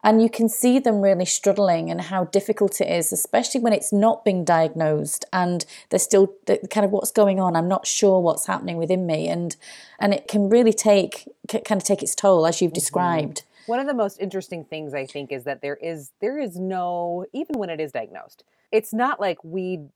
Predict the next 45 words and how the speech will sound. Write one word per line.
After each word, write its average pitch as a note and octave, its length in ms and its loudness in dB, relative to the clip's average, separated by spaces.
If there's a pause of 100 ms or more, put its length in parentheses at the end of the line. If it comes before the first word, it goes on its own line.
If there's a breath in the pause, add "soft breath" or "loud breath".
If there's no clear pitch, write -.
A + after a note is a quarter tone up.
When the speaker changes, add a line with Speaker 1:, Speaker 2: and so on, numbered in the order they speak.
(140)
Speaker 2:
do F3+ 180 -2
an D3 80 -4
X-ray A2+ 520 -6
and C3+ 140 -10
we C3+ 80 -8
see, F3+ 260 -6
"Oh, D4+ 300 2
there's F#3 160 -4
a F#3+ 60 -6
broken D3 300 -4
bone." - 360 -10
We F3 120 -6
don't G3+ 180 -2
do G#3+ 100 4
a F#3+ 60 2
blood F3+ 200 0
draw E3 200 0
and D3+ 100 -6
say, F3+ 180 -6
"Oh, B3+ 120 2
it's G#3+ 100 -4
positive F#3+ 420 -4
for C3+ 120 -12
this." - 320 -16 (480)
We G3 260 -2
look G#3 240 2
at D#3+ 300 2 (360)
a F#3 80 -4
scale, A2 680 -6
an E3+ 120 -6
assessment. D3+ 760 -12 (160)
We D3 180 -12
talk, C#3+ 440 -14 (380)
we D3 100 -20
see F3+ 360 -12
how F#3 160 -8
you're D#3+ 180 -8
feeling, C3 440 -14
how C#3+ 120 -16
you're B2 120 -10
coping. E3+ 560 -10 (640)
And G#3+ 160 -2
then B3+ 180 -2
kind B3 420 -6
of G3+ 260 -4